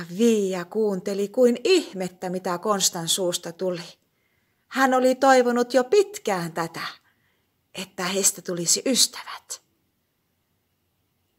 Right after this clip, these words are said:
Ja Viia sanoi Konstalle, "Ilman muuta, Konsta,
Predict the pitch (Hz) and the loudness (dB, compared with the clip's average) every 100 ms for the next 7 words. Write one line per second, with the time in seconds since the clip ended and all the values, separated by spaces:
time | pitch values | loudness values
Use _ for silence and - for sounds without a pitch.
0 | _ _ 170 160 160 208 190 175 165 - | _ _ -8 -8 -2 0 0 -2 -2 -2
1 | 175 165 170 170 180 170 170 - 170 175 | -2 -6 -6 -6 -8 -6 -6 -8 -12 -10
2 | 175 - _ _ _ _ _ _ _ _ | -12 -16 _ _ _ _ _ _ _ _
3 | _ _ _ _ _ _ _ 247 254 220 | _ _ _ _ _ _ _ 2 4 4
4 | 185 170 170 175 185 180 170 - - 143 | 2 -6 -6 -6 -4 -4 -4 -10 -10 -10
5 | 151 - - | 0 2 2